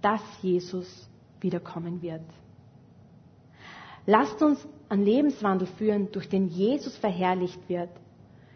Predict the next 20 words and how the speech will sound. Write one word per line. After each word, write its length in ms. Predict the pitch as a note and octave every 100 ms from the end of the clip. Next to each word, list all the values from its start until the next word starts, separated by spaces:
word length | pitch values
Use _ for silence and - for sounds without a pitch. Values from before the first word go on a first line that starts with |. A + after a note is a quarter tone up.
| - -
indem 240 | G#3 G#3+
wir 180 | G#3+ F#3+
auch 260 | A3 A3+ - -
das, 260 | A#3+ B3
was 160 | A3+ -
wir 60 | G#3+
von 220 | G#3 G3+ -
Gott 300 | B3 B3 -
anvertraut 680 | A#3 B3+ A#3+ - F#3 F3+
bekommen 500 | F#3 - F#3+ F#3 F3+
haben, 320 | F#3 F#3 G3 G3 - - - -
für 120 | - F#3+ -
Gottes 360 | G#3+ A3 G#3+
Sache 340 | G3+ F3+ - -
einsetzen. 760 | F3 F#3 - E3 D#3+ - - E3+ - - - - - - - - - - - -
Und 100 | G3+
lasst 160 | G#3+ G#3+
uns 180 | A3 F#3+
wachsam 440 | A3 - - A#3+ -
sein 320 | A3+ A3 A3+